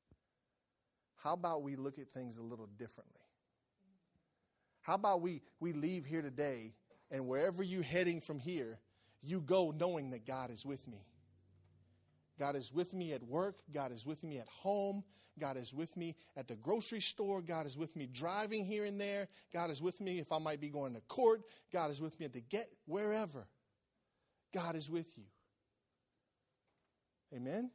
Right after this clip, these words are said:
And you start living that way. You know what that does? That gives you confidence.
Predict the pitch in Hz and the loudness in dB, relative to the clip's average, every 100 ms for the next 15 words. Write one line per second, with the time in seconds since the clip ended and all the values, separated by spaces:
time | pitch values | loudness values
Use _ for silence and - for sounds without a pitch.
0 | _ _ _ _ 147 214 214 226 160 160 | _ _ _ _ -4 0 2 0 0 0
1 | 175 208 208 165 147 131 185 294 302 240 | 0 2 0 0 -2 -2 0 2 2 0
2 | 160 117 160 220 226 - - 190 156 247 | -2 -2 0 0 -2 -6 -14 -12 -6 -2
3 | 196 190 - - 208 - 202 180 156 - | 0 0 -4 -8 -8 -8 -12 -12 -12 -10
4 | - - | -8 -8